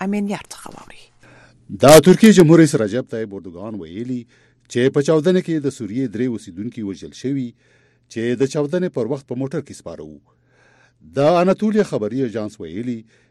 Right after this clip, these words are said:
Speaker 2: چې چاودنه د سیمه ییز حکومت ودانۍ سره نږدې شوې. ښاغلي اردوګان همدارنګه ویلي په دې کې هیڅ شک نشته چې دا یو تروریستي عمل و. تر اوسه نه دي ویل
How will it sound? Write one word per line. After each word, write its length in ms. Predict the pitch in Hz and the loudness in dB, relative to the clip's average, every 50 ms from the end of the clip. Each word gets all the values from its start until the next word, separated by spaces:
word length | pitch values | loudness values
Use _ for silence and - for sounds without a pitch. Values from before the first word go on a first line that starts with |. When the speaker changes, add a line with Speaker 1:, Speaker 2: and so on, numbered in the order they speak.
| _ _ _ | _ _ _
Speaker 2:
چې 200 | - 120 123 120 139 | -4 -4 -4 -2 -2
چاودنه 360 | 127 131 127 160 160 160 151 | -4 -2 0 0 0 0 -2
د 160 | 123 120 - | -2 -6 -10
سیمه 240 | - 113 90 85 98 | -10 -10 -10 -8 -10
ییز 140 | 127 127 101 | -10 -10 -12
حکومت 320 | 104 - - 127 127 123 107 | -14 -10 -8 -8 -8 -6 -6
ودانۍ 380 | 104 90 85 82 82 98 123 123 - | -8 -8 -8 -10 -10 -10 -10 -10 -10
سره 180 | 127 117 110 104 107 _ _ _ _ - | -12 -12 -12 -12 -14 _ _ _ _ -10
نږدې 300 | 123 127 120 123 151 120 - - | -10 -10 -4 -2 -4 -4 -4 -6
شوې. 240 | - 78 78 78 76 _ _ _ _ _ _ _ _ _ _ _ _ - | -12 -18 -20 -20 -20 _ _ _ _ _ _ _ _ _ _ _ _ -6
ښاغلي 300 | 156 151 156 196 185 185 | -4 -2 0 0 0 0
اردوګان 380 | 151 127 104 107 107 131 135 117 110 | -2 -2 -4 -4 -4 -4 -6 -6 -8
همدارنګه 480 | 95 76 - 101 113 117 123 117 104 104 | -12 -12 -10 -10 -10 -8 -8 -8 -6 -6
ویلي 440 | 95 82 76 82 110 127 123 127 123 110 - _ _ _ _ _ _ _ _ _ _ | -8 -8 -10 -10 -8 -6 -6 -6 -6 -8 -10 _ _ _ _ _ _ _ _ _ _
په 40 | 123 113 | -8 -4
دې 80 | 143 156 147 | -4 -4 -4
کې 100 | - 123 104 | -6 -8 -10
هیڅ 120 | 127 127 - - - | -10 -10 -10 -12 -12
شک 200 | 131 - - 151 131 | -12 -10 -8 -8 -8
نشته 260 | - - 120 107 101 95 - _ _ _ _ _ - | -8 -10 -12 -14 -14 -14 -18 _ _ _ _ _ -20
چې 80 | - 90 85 - 104 | -18 -18 -14 -12 -8
دا 80 | 120 127 123 117 | -6 -6 -6 -6
یو 100 | 104 - 113 | -8 -10 -14
تروریستي 500 | 104 87 92 107 117 - - - 143 147 139 _ _ - 131 | -16 -14 -14 -16 -16 -16 -12 -12 -12 -12 -14 _ _ -12 -8
عمل 200 | 143 151 135 95 | -6 -4 -4 -6
و. 200 | 80 80 78 - _ _ _ _ _ _ _ _ _ _ _ _ _ _ | -8 -12 -18 -20 _ _ _ _ _ _ _ _ _ _ _ _ _ _
تر 100 | - 135 139 | -6 -4 -4
اوسه 260 | 160 135 - 113 82 | -4 -6 -8 -10 -12
نه 60 | 87 98 | -10 -8
دي 80 | 120 147 | -6 -4
ویل 240 | 135 131 123 113 | -2 -2 -2 -4